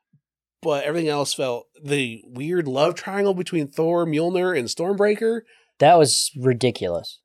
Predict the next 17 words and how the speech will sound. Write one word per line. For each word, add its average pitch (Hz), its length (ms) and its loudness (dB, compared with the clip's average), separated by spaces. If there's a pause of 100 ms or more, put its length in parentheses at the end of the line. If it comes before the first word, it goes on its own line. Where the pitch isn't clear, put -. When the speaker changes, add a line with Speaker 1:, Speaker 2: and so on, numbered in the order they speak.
Speaker 1:
That 185 160 -10
was, 185 240 -2 (680)
what? 160 380 -8
Why? 143 440 -4 (120)
Why 151 240 -2
Speaker 2:
Right. - 220 8
Speaker 1:
are 165 120 4
the 156 100 -2
weapons 147 400 0
having, 147 360 -4
why 165 300 2
does 175 180 0
Stormbreaker 220 460 4
have 139 100 0
a 123 40 -6
personality? 135 720 -2 (260)
Speaker 2:
Right. 170 360 4